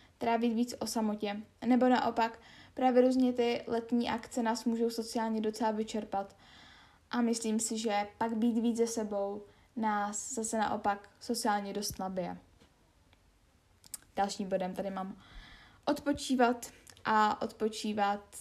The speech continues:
eh, k létu podle mě neodmyslitelně patří. Nemusíme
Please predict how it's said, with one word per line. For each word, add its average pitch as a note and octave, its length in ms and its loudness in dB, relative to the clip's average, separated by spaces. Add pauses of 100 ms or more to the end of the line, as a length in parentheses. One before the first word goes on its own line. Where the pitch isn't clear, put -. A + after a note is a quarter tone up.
(200)
eh, - 40 -4 (500)
k - 80 -8
létu G3 280 -2
podle G3+ 280 -4
mě G3 340 -6 (220)
neodmyslitelně G#3+ 720 0
patří. G#3+ 640 -6
Nemusíme G#3 640 -4